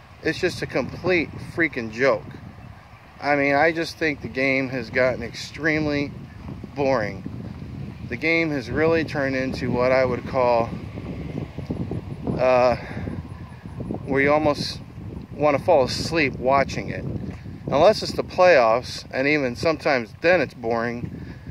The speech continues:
Man, the regular season is really boring. I know my fiance is not really into baseball and finds it boring, but when she would rather look at her phone than watch the game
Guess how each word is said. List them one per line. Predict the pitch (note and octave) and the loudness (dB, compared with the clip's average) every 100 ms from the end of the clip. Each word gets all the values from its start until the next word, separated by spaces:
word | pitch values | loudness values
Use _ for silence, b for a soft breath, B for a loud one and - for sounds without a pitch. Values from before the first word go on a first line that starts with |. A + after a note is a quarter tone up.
| B | B
Man, | - C3+ E3 B2+ G#2 | -2 2 4 4 0
the | A2+ | 2
regular | D3 D3 C#3 | 2 2 -2
season | - D#3+ D#3 C3 G#2+ G2+ b b b - | -4 0 0 0 -4 -8 b b b -4
is | B2+ A2+ - | -2 -2 -4
really | - G#2 G#2+ C3+ D3 C3 B2 A2+ A2 | -12 -10 0 4 4 6 4 2 0
boring. | A2 A2+ G#2 G2+ - B B B B B B B B B | 0 0 0 -2 -6 B B B B B B B B B
I | C3 | 0
know | C#3 C#3 | 2 2
my | C#3 | 2
fiance | C#3 C#3+ C#3+ C3+ D3+ C#3+ | 2 0 0 2 2 4
is | B2+ A2+ | 2 0
not | C3 - | -2 0
really | C3 A2+ G#2+ | -2 -2 -2
into | C#3 D#3+ - F3 F3 D#3+ | -4 -4 0 0 0 -2
baseball | D3+ E3 - E3+ E3+ D#3 | 0 0 2 4 4 4
and | C3 | 0
finds | D#3+ D#3 D3 | 2 2 0
it | C#3 | -2
boring, | D#3+ E3+ E3+ D#3 - - - - B B B B B | 2 4 2 -2 -8 -18 -20 -18 B B B B B
but | B2+ | -4
when | B2 B2+ | -2 -2
she | B2 D#3+ | -2 0
would | E3 | 2
rather | D#3+ D#3 | 6 6
look | D3 D#3 | 4 2
at | D#3+ | 4
her | C#3+ B2+ | 4 2
phone | - F3+ E3+ C#3 C3+ B B B B B B B B B - | 2 4 6 4 0 B B B B B B B B B -6
than | C3 | 2
watch | D3+ D3+ - | 4 4 0
the | A#2 | -2
game | C#3+ D#3+ F3 F3 | 2 4 6 4